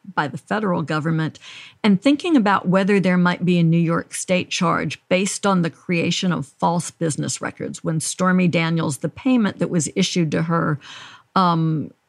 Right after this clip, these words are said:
was improperly accounted as a legal expense when, in fact, it was an illegal expense, a bribe. Um, interesting sort of use of the statute. I'm not as bullish on this one as,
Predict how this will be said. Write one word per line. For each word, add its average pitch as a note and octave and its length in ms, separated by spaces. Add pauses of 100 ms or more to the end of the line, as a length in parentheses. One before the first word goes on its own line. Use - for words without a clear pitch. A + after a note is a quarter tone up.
was E3+ 640 (100)
improperly G3+ 680
accounted E3+ 580
as D#3 160
a D#3 60
legal G#3 460
expense - 520
when, - 140
in C3 140
fact, - 360
it F3+ 80
was F3 220
an F3+ 240 (100)
illegal D3+ 420
expense, - 520
a E3 40
bribe. - 480 (460)
Um, G#3 240 (380)
interesting D#4 520
sort C4+ 240
of A#3+ 120
use A3 280
of G3+ 120
the G3+ 60
statute. - 540
I'm D#4 160
not G#4 220
as D4+ 100
bullish F#3+ 480
on E3+ 140
this D#3+ 200
one E3 180
as, E3 200